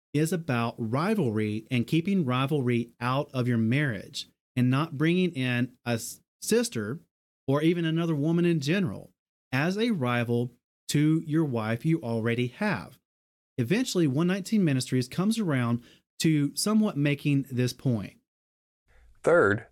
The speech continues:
Speaker 2: the fact that Leviticus eighteen eighteen prohibits polygamy in general is made all the more clear when we consider their reason for the commandment,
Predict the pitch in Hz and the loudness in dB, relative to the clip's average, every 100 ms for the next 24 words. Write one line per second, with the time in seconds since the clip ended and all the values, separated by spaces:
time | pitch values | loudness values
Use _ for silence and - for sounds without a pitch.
0 | - 127 - 143 135 113 117 131 143 147 | -4 -2 0 0 0 0 2 2 2 0
1 | - 139 127 - 117 - 135 139 117 104 | 0 0 0 0 -2 -2 -2 -2 -2 -2
2 | 113 110 131 113 - - 113 117 113 101 | -2 0 0 0 -4 0 2 2 2 0
3 | 104 143 151 92 98 120 113 113 113 - | 0 2 2 0 -2 -4 0 0 0 0
4 | 117 113 107 - 185 185 95 113 127 135 | 2 2 0 -2 0 0 0 -2 0 0
5 | 147 131 - 170 180 135 101 104 139 180 | 0 -2 0 0 2 2 2 0 0 0
6 | 101 104 117 120 - 123 160 139 - | -2 -2 -2 -2 -4 -4 -4 -6 -10